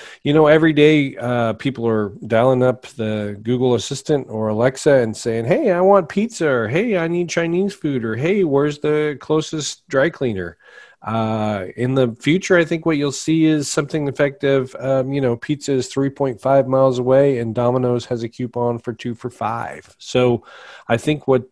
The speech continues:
that will be is, uh, more people positioning on advertising,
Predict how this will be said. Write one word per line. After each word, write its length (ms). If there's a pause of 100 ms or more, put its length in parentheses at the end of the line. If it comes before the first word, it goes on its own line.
that 460
will 160
be 340
is, 280
uh, 180
more 200
people 320
positioning 680
on 420
advertising, 920